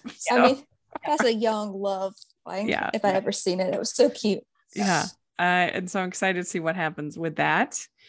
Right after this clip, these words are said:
Speaker 1: Uh, but it was good to see her back. She's giving Nathan a hard time. Like, "How could you not tell me that you were in this <laughs> horrible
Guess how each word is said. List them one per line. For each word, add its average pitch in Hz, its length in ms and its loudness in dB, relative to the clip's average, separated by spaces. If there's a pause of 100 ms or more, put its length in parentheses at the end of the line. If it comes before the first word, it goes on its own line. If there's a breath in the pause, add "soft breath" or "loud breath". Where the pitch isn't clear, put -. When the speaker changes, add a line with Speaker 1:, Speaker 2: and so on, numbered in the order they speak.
(460 soft breath)
Speaker 1:
Uh, 170 360 -4
but 170 220 4
it 165 240 4
was 185 180 -2
good 220 220 0
to 233 60 -2
see 226 200 0
her 214 100 -2
back. 180 480 2
She's 175 340 -12
giving 175 680 -2 (380)
Nathan 175 420 -4
a 170 60 0
hard 175 260 0
time. 165 640 0 (540 soft breath)
Like, 165 140 -4
"How 170 460 4
could 170 220 -10
you 175 140 -4
not 165 260 2
tell 175 200 -4
me 170 200 -2
that 165 100 -6
you 151 140 -4
were 165 80 0
in 160 120 -2
this 160 220 -4
<laughs> - 20 -16
horrible 196 260 -8